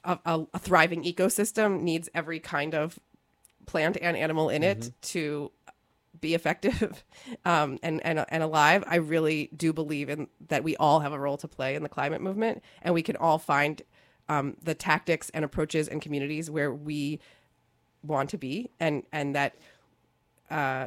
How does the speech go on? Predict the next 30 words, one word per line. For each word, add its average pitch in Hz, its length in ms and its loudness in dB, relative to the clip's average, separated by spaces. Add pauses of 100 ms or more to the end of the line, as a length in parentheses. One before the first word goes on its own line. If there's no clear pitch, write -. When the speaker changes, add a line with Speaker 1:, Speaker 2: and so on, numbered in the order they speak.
(160)
Speaker 1:
you 156 100 -8
know, 120 200 -8 (260)
I, 139 280 -2 (140)
I 139 180 -2
was 143 220 -4
more 156 240 0
willing 151 520 0
to 160 300 2 (180)
risk 160 240 -6
arrest, 160 460 0 (180)
uh, 147 260 0 (160)
personally, 165 580 2 (640)
um, 139 440 2 (280)
w-, - 220 -6 (120)
uh, 139 340 -2
before 147 580 -4 (240)
I - 80 -10
had 147 160 -4
little 143 160 -6
kids 135 160 -8
at 143 80 -6
home, 175 400 -2
um, 139 460 -2 (480)
and 139 400 -2 (120)
I 135 160 -4
will 139 240 -4 (240)
be 147 140 -2
again 143 480 -4
when 139 180 -2
I'm 127 240 -6